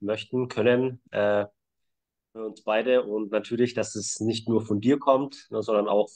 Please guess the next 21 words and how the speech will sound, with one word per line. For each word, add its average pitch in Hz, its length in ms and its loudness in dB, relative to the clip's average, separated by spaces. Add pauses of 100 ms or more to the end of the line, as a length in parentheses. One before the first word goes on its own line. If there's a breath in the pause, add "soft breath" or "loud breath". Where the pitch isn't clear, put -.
von 110 220 -12
mir, 147 160 -4
dass 110 200 -10
ich - 80 -16
das 107 140 -8
auch 104 160 -8
in 107 200 -8
mir 143 220 -2
spüre, 135 500 -8 (680)
dieses, 113 720 -10
äh, 104 460 2
ja, 104 100 2
dieses 101 380 -6
Hell 110 160 2
yes, 117 520 0
ähm, 113 440 0 (800)
da 101 300 -4
ein 110 200 -6
Interview 123 320 -2
zu 117 160 -8
machen 113 400 2